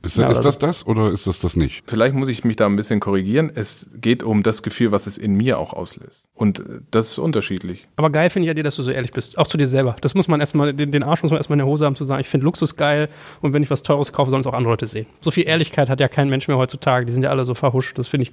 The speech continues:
Speaker 2: cool. Ja.
Speaker 3: Ja,
Speaker 2: Ah.
Speaker 3: und wie gesagt, es, es ist so, und das kann ich unterstreichen, ich liebe Luxus, aber ich brauche ihn nicht.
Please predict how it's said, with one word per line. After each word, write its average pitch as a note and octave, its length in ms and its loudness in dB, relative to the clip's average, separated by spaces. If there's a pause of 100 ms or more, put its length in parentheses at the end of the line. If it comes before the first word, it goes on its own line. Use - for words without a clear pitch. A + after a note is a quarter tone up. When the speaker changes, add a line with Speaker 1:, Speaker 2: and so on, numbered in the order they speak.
Speaker 2:
cool. B2 160 0 (180)
Ja. B2+ 220 -2 (480)
Speaker 3:
Ja, C3+ 140 4
Speaker 2:
Ah. - 20 4
Speaker 3:
und B2+ 120 0
wie B2 80 -2
gesagt, C3 340 0
es, A2 140 -6
es A2+ 240 -2
ist C#3+ 140 2
so, F#3+ 320 0
und A2+ 400 -2
das A2 160 2
kann A#2 140 2
ich A2 80 2
unterstreichen, A2 580 0
ich A2+ 260 -4
liebe C3+ 380 2
Luxus, G3 680 -2 (240)
aber G2 160 2
ich F#2 100 -2
brauche F#2 300 0
ihn - 60 -6
nicht. - 260 -20